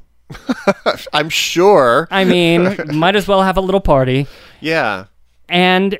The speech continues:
Speaker 2: the next day was actually surprisingly peaceful. There was no action.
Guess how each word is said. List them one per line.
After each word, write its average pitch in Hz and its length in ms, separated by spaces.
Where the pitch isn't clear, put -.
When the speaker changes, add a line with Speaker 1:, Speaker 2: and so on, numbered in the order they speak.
Speaker 2:
the 165 220
next 214 420
day 302 240
was 185 180
actually 214 280
surprisingly 214 580
peaceful. 165 560
There 151 140
was 147 180
no 175 260
action. - 640